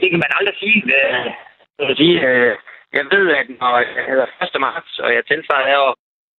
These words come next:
så, øh, håber jeg selvfølgelig hundrede procent, at, øh, A G F, de vinder alle deres kampe, inklusive for Sønderjyske. Men, altså, følelser. Jeg har selv sagt, at det er passion og følelser, man er i på det, og, og det er det, der, der gør det så ekstra sjovt, at have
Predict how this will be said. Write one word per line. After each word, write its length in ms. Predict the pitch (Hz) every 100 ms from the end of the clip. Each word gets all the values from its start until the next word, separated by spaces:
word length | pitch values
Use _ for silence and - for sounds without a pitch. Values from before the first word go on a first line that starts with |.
| _ _
så, 80 | 143 143 123
øh, 140 | 117 113
håber 180 | 117 127 117
jeg 80 | 113
selvfølgelig 400 | 120 - 139 139
hundrede 200 | 151 143
procent, 260 | - 135 131 107
at, 80 | - 107
øh, 140 | 101 98
A 20 | 101
G 40 | 110
F, 40 | 131
de 100 | -
vinder 160 | 120 110
alle 140 | 120 117
deres 160 | 98
kampe, 200 | 107 123 113 127
inklusive 400 | 127 117 - 139
for 60 | 98
Sønderjyske. 540 | 107 135 117 110 - - -
Men, 120 | - 151 - - _ _ _ -
altså, 200 | 120 127 208 - - - _ _ _ _ _ _ _ -
følelser. 340 | 135 156 147 117 - 123
Jeg 80 | 120
har 80 | 120
selv 140 | 143 -
sagt, 160 | 131 - 123
at 60 | 120
det 60 |
er 120 | 117 117
passion 320 | 110 147 131
og 40 | 110
følelser, 460 | 131 139 135 113 110
man 80 | 110 117
er 40 | 131 127
i 20 | -
på 60 | 139 135
det, 80 | 107 104
og, 80 | 107 - - - _
og 60 | 113
det 80 | 110
er 80 | 113
det, 80 | 123 127
der, 80 | 107 104 -
der 140 | 117
gør 100 | 117 123
det 100 | 117
så 60 | 123
ekstra 200 | 135 123 120
sjovt, 200 | 131 120
at 80 | 113
have 160 | 113 110